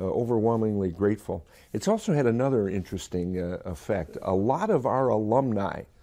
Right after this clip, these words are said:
uh, including in particular people who have donated to the university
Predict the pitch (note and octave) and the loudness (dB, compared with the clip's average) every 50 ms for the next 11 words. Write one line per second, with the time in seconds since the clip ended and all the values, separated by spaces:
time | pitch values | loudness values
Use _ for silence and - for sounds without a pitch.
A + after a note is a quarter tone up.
0 | - - _ _ - - - _ _ - - - F#2+ F2+ - G#2+ F#2+ - - - | -20 -20 _ _ -20 -20 -20 _ _ -10 -6 -4 -4 -2 -2 -4 -4 -4 -2 2
1 | E3+ F3+ E3+ D3+ C3+ A#2+ G2+ - - F#2+ E2+ - - - - A2 G2 F2+ - - | 2 4 6 6 4 4 2 2 0 -4 -2 -2 -4 -2 0 -2 -2 -2 0 0
2 | D3+ C#3+ - C3 A2+ G2+ F#2+ A2 G#2 F#2+ E2+ E2+ E2 - - B2+ C#3 F3+ G#3 F3 | -2 0 2 0 0 0 2 0 0 0 -2 -4 -10 6 10 10 10 12 10 8
3 | A2 F#2+ F#2 F2+ F2+ - G#2 G2+ F#2+ F#2+ G#2 G2+ G2 F#2+ G2+ G2+ F2+ - G#2+ G#2 | 6 4 2 0 -2 -4 -6 -4 0 0 2 2 2 2 2 2 2 0 0 -2
4 | F#2 F2+ - | -2 -2 -2